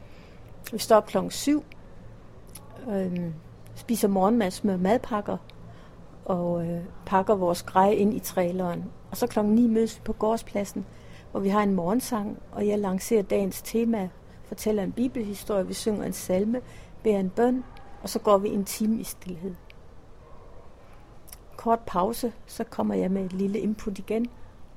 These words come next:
og inviterer til walk and talk over et eksistentielt emne.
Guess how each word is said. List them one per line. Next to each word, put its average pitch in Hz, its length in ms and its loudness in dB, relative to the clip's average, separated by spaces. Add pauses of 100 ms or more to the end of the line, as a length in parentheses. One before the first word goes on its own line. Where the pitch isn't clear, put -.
(400)
og 208 100 0
inviterer 202 440 2
til 208 260 0
walk 190 220 6
and 160 120 -2
talk 180 460 -2
over 180 200 0
et 185 140 -4
eksistentielt 185 840 -8
emne. 180 320 -8